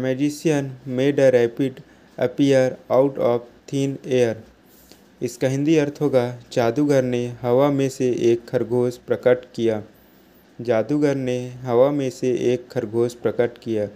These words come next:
यहाँ पर मैजिशियन का अर्थ है जादूगर,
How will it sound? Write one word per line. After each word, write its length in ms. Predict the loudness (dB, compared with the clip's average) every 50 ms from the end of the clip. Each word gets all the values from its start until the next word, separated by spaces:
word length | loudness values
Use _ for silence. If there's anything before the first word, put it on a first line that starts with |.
| -16 -20 -20 -20 -20 _ _ -8
यहाँ 220 | -8 -6 -4 -6 -2 2
पर 200 | 2 2 2 2 -4
मैजिशियन 560 | -4 -2 -2 -2 -2 -4 -4 -4 -4 -4 -2
का 120 | -2 -2 -2
अर्थ 400 | 0 2 0 0 0 -4 -6 -6
है 260 | -4 -4 -4 -6 -6 -10 -18 -20 -20 _ _ _ _ -14
जादूगर, 760 | -4 -2 0 0 0 0 -2 -2 0 2 4 4 2 2 -4